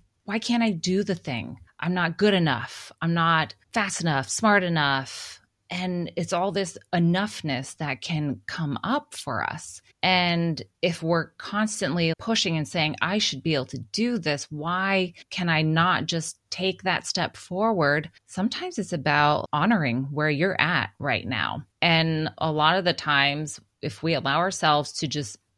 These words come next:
be where we are, to honor it, to acknowledge that, yes, we're stuck, but that doesn't mean you're not good enough or you're not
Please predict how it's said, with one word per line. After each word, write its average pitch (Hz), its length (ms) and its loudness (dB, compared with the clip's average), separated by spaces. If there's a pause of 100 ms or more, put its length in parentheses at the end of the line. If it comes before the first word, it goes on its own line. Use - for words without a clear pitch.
(160)
be 156 560 2
where 151 180 0
we 170 180 2
are, 131 320 2
to - 240 -6
honor 131 340 0
it, - 220 -2
to 156 520 0
acknowledge 135 760 -2
that, 139 280 2 (200)
yes, - 500 0
we're 160 140 -4
stuck, 143 380 0
but 147 80 -2
that 151 200 2
doesn't 202 260 -4
mean 139 540 0
you're 139 180 -4
not 131 300 -2
good 110 180 -4
enough 131 380 0
or 135 80 -2
you're 135 160 -2
not 139 280 2